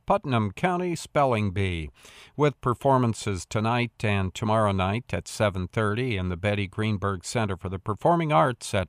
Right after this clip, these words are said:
forty-one fifty-five Laurel Avenue in Beaumont. They will also have performances the following two weekends as well. For more information, you can call them at four oh nine,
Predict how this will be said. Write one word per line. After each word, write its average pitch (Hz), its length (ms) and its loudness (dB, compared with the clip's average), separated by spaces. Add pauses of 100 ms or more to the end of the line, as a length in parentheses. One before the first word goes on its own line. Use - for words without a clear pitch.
forty-one 110 600 0
fifty-five 143 760 -2
Laurel 123 400 2
Avenue 95 480 -2
in 95 220 -2
Beaumont. 90 580 -2 (460)
They 185 120 4
will 160 160 4
also 156 360 6
have 131 200 4
performances 120 880 0
the 107 120 -2
following 113 720 2
two 196 300 -2
weekends 107 880 -2
as 92 320 -4
well. 82 400 -4 (560)
For 180 100 4
more 220 240 4
information, 147 720 0
you 123 140 0
can 113 240 -2
call 117 300 4
them 95 280 -2
at 90 220 -4
four 123 380 4
oh 104 120 4
nine, 123 600 2